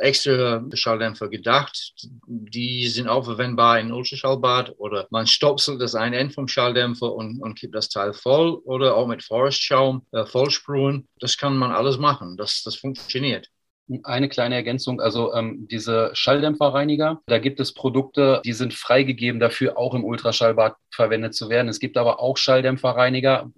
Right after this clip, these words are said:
Speaker 2: im Prinzip gleicher Name, anderer Hersteller, andere Zusammensetzung.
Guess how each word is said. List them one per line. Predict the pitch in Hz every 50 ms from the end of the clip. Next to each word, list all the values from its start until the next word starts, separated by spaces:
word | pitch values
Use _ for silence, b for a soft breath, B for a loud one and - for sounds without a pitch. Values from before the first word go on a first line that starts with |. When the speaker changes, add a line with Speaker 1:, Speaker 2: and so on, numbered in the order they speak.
| -
Speaker 2:
im | - 127 123
Prinzip | - 127 120 - - 127 120
gleicher | 123 120 120 120 131 123
Name, | 117 117 127 131 127
anderer | 120 123 123 120 117
Hersteller, | 107 110 120 123 - - 135 131 127 113
andere | 123 123 120 123
Zusammensetzung. | 120 - - 113 120 120 123 123 123 123 - 131 131 131